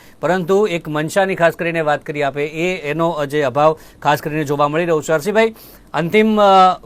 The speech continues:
અ, સવાલ આપને, અ, શું માંગ કરવા માંગો છો આપ, આપના રત્ન કલાકાર વતી, રત્ન કલાકાર અન્ય ભાઈઓ વતી સરકારને શું માંગ કરવા માંગો છો?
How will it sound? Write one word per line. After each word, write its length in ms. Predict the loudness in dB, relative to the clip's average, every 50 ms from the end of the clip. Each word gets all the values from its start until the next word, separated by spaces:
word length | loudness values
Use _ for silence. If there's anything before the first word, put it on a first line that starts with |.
| -4 0
અ, 260 | 2 2 2 2 2
સવાલ 340 | 0 0 2 2 4 4 4
આપને, 460 | 2 0 -2 -4 -2 -2 -2 -4 -6
અ, 280 | -6 -2 -2 0 0
શું 200 | -2 -4 -8 -6
માંગ 220 | -4 -4 -4 -4 -6
કરવા 240 | -6 -6 -4 -4 -4
માંગો 260 | -4 -6 -8 -8 -10
છો 140 | -6 -4 -2
આપ, 180 | -2 -2 -2
આપના 220 | -4 -6 -6 -6 -6
રત્ન 240 | -6 -6 -8 -10
કલાકાર 380 | -10 -6 -6 -6 -6 -6 -8 -8
વતી, 280 | -8 -8 -8 -10 -12 -14 -16 -20 -20 _ _ -12
રત્ન 200 | -8 -8 -8 -6
કલાકાર 420 | -4 -4 -4 -4 -4 -4 -4 -4
અન્ય 360 | -6 -10 -10 -8 -8 -8 -6
ભાઈઓ 320 | -6 -6 -6 -4 -4 -4 -4
વતી 240 | -4 -6 -6 -8
સરકારને 500 | -10 -8 -10 -10 -6 -6 -8 -6 -8 -10
શું 180 | -12 -12 -10 -10
માંગ 160 | -10 -10 -12
કરવા 220 | -12 -14 -14 -14 -16
માંગો 260 | -18 -20 -20 -20 -20
છો? 100 | -20